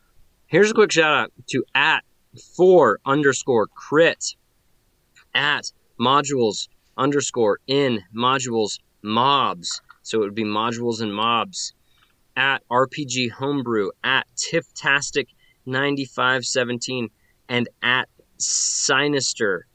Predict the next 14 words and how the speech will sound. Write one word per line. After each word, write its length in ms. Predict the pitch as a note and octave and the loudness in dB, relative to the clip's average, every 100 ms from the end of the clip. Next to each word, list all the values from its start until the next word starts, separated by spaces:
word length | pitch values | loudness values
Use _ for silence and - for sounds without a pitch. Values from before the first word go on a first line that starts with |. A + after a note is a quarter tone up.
| - | -8
or 140 | A2+ | -4
maybe 420 | A#2+ B2 C#3+ C#3+ C#3+ | -2 0 0 0 -4
Sinister, 580 | - D3+ C#3 A#2+ - | -2 -2 -2 -4 -4
but 200 | G2 G2+ | -6 -6
they 80 | G#2+ | -8
did 200 | G#2 A#2+ | -6 -6
spell 280 | - - C3+ | -6 -2 0
it 60 | B2 | 0
with 120 | C3 | -4
a 60 | |
P, 420 | C3 - C#3+ C3 A2+ | -12 -8 -4 -2 -2
so 300 | - G#2+ G#2 | -4 -2 -4
it's 240 | - - | -6 -12
kinda 460 | - A2+ A#2 A#2 | -10 -6 -4 -4